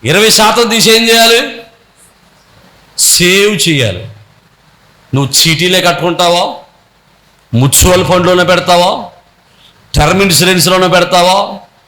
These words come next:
ఎల్ఐసీ కడతావో, ఏం చేస్తావో తెలియదు. సా-, పొద్దున్న తీసి సాయంత్రం తీసేసుకోకూడదు. పొద్దున్న ఇరవై రూపాయలు దాచుకుంటానని దాచుకోవడం ఎట్టి, సాయంత్రం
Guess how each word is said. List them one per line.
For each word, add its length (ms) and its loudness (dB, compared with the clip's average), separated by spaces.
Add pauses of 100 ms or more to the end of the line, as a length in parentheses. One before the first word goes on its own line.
(340)
ఎల్ఐసీ 680 2
కడతావో, 640 0 (440)
ఏం 180 0
చేస్తావో 280 0
తెలియదు. 260 -2 (960)
సా-, 360 -2
పొద్దున్న 320 -2
తీసి 260 0
సాయంత్రం 400 0
తీసేసుకోకూడదు. 720 -2 (920)
పొద్దున్న 260 -2
ఇరవై 220 0
రూపాయలు 260 0
దాచుకుంటానని 640 -2
దాచుకోవడం 380 -4
ఎట్టి, 300 -8 (680)
సాయంత్రం 800 -2